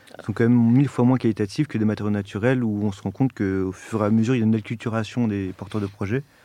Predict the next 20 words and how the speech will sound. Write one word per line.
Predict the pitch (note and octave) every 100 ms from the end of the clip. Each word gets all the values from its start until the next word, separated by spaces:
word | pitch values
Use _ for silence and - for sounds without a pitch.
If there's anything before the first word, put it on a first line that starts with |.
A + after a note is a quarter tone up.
| - - - _
sur | - A2
cette | - A2
envie | A2 G#2+ C#3
de | A2
vivre | G#2+
avec | G#2+
des | G2
matériaux | G#2+ G2+ G#2
naturels | G#2 - G2+ B2+
qui | - G#2+
gèrent | G2+ A2+
l'humidité, | G#2+ G2+ G2 - A#2+
qui | B2 G#2
gèrent, | F#2+ A2
euh, | G#2 - - F2 F2+
le, | F#2+ G2
le | G2 G2+
chaud, | - A#2+
le | G#2+
froid, | - A2+ C#3